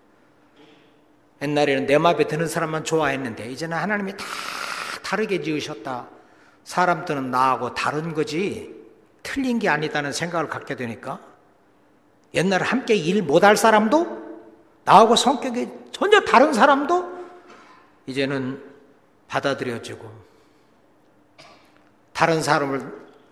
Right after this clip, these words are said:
나보다 낮게 여기라는 말씀처럼 나하고 생각이 다르면 옛날에 저 사람은 틀렸고 나는 옳다고 생각하고 양보 안 하고 싸웠는데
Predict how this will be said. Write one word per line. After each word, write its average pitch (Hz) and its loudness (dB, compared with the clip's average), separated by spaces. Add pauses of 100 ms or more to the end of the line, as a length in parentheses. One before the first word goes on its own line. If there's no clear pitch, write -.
(140)
나보다 131 0
낮게 175 2 (1120)
여기라는 156 2
말씀처럼 123 -4 (1040)
나하고 170 6
생각이 190 0
다르면 151 -2
옛날에 156 -2
저 143 -6
사람은 160 -2
틀렸고 233 -2
나는 165 -2
옳다고 165 0
생각하고 160 -2 (440)
양보 202 8
안 175 6
하고 180 2
싸웠는데 156 0